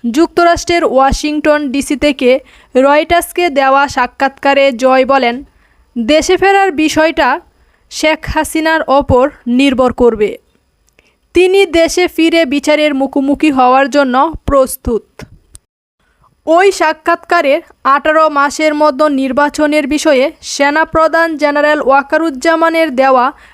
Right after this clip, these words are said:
টাইমলাইনের প্রত্যাশার চেয়ে অনেক দেরি বলে মন্তব্য করেন তিনি।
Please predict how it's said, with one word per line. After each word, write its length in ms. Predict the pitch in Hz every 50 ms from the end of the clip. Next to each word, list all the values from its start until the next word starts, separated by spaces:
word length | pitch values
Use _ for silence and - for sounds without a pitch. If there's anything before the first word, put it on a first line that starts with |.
| _ _ _
টাইমলাইনের 720 | - 285 277 294 311 330 330 339 339 330 339 330 339 339 339
প্রত্যাশার 720 | 339 - - 262 262 - _ - 294 294 - - 311 311 302
চেয়ে 320 | 311 - 294 254 285 320 - - - _ _ -
অনেক 400 | 277 294 302 311 330 330 330 330 - 294
দেরি 320 | 233 226 269 277 285 302
বলে 240 | 269 311 311 311 311
মন্তব্য 580 | 294 254 240 240 240 - 262 240 220 247 262
করেন 400 | 262 - - 262 262 262 262 262
তিনি। 400 | 254 - 254 240 220 214 202 -